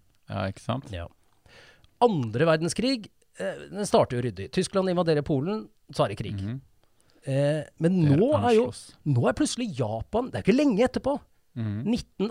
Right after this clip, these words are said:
Speaker 2: atten til nitten trettini. Det er
Speaker 1: Mhm.
Speaker 2: tjueén år. Nå er Japan og Italia, de har byttet side.
Speaker 1: Ja.
Speaker 2: Ja. Og Russland da,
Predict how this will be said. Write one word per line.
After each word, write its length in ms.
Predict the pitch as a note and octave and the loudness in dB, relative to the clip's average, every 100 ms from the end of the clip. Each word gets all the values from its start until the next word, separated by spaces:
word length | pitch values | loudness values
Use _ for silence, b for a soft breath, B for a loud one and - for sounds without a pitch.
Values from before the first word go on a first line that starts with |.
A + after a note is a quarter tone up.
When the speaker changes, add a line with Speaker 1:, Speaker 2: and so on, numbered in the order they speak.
| - | -2
Speaker 2:
atten 480 | A3+ _ - F#3 G#3+ | -4 _ -4 -2 -2
til 200 | G#3+ G3+ | -4 -2
nitten 340 | G3 - C#3+ | -4 -4 -4
trettini. 520 | C3 C#3 E3 F3 C#4 - _ _ _ _ _ | -2 -2 -2 -4 -6 -12 _ _ _ _ _
Det 100 | - | -4
er 40 | A#3 | 0
Speaker 1:
Mhm. 60 | |
Speaker 2:
tjueén 300 | F#3+ D3+ D#3 | 2 4 2
år. 220 | E3+ D4 - _ _ _ _ D#3 | 2 0 -8 _ _ _ _ 2
Nå 160 | D3 | 6
er 140 | A#3 A3 | 6 4
Japan 720 | C#3 A#2 A2+ G2 - G3+ A#3 | 2 2 0 -4 2 2 4
og 80 | A#3 | 0
Italia, 480 | A3+ E3+ E3 A#3+ C#4 - | 2 2 2 0 -6 -4
de 60 | |
har 80 | F#3 | -2
byttet 260 | A3+ - C#4 | -2 -2 -2
side. 420 | D4 C#4 A#3+ - - _ _ _ _ - | 0 -2 -4 -10 -12 _ _ _ _ -4
Speaker 1:
Ja. 240 | C3 G2 - _ _ | -2 -2 -6 _ _
Speaker 2:
Ja. 100 | C4 - _ _ _ _ _ | -2 -2 _ _ _ _ _
Og 160 | - G#3+ | 4 4
Russland 600 | E3+ - - - C4+ | 4 -2 -6 0 0
da, 80 | F4 | 0